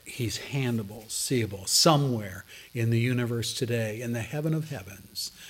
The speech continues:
there's a body. And as he told the disciples, they mi-, bear the mark of the print of the nails in his hands and the mark of the spear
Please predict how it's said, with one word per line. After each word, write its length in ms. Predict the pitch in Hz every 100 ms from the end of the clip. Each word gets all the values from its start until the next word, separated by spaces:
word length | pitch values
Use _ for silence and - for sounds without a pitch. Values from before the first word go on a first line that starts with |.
| - 95
there's 380 | 113 110 110
a 80 | 113
body. 680 | 104 110 104 - - - - - - - - - - - - - - - -
And 140 | 117
as 140 | 117 117
he 80 | 117
told 280 | 139 143
the 80 | 147
disciples, 720 | 143 131 139 117 113 98 95 - - - - - 127 - -
they 260 | 127 123 120 113 139
mi-, 260 | 131 135
bear 580 | 143 120 135 127 123 113
the 100 | 110
mark 500 | 113 117 120 117 - - -
of 120 | - 98
the 80 |
print 340 | 113 - 139 117
of 140 | 110
the 80 | 117
nails 420 | 113 113 110 107
in 100 | 113
his 180 | 110 104
hands 520 | 113 113 101 98 95 85 - - -
and 260 | 113 110 92 -
the 100 | 113
mark 500 | 110 120 113 104 -
of 160 | 113 104
the 60 |
spear 680 | 104 - - 135 117 104